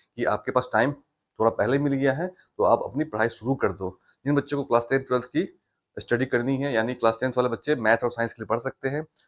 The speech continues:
जो बच्चे क्लास ट्वेल्थ हैं, फिजिक्स, केमिस्ट्री, मैथ की क्लास ज्वाइन कर सकते हैं। लाइव क्लास होगा, no recorded classes, लाइव क्लासेस होगा और one to one आपको एक एक बच्चे पे अटेंशन दिया जाएगा कि आपको क्यों बार बार कंपार्टमेंट आ रहा है, क्यों बार बार एसेंशियल रिपीट आ रहा है, क्यों आपका नंबर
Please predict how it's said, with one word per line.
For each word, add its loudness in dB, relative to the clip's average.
जो -8
बच्चे -10
क्लास 2
ट्वेल्थ 0
हैं, -2
फिजिक्स, -6
केमिस्ट्री, -6
मैथ 0
की -20
क्लास 0
ज्वाइन 0
कर 0
सकते -6
हैं। -4
लाइव 6
क्लास 2
होगा, -4
no -6
recorded 0
classes, 2
लाइव 12
क्लासेस 4
होगा 6
और 4
one 2
to 0
one 2
आपको 2
एक -2
एक 8
बच्चे 0
पे -2
अटेंशन -2
दिया 4
जाएगा 4
कि -4
आपको 2
क्यों 2
बार 6
बार 4
कंपार्टमेंट 0
आ 6
रहा 4
है, 0
क्यों -8
बार 4
बार 4
एसेंशियल -2
रिपीट -6
आ 2
रहा 2
है, -8
क्यों -2
आपका 2
नंबर 0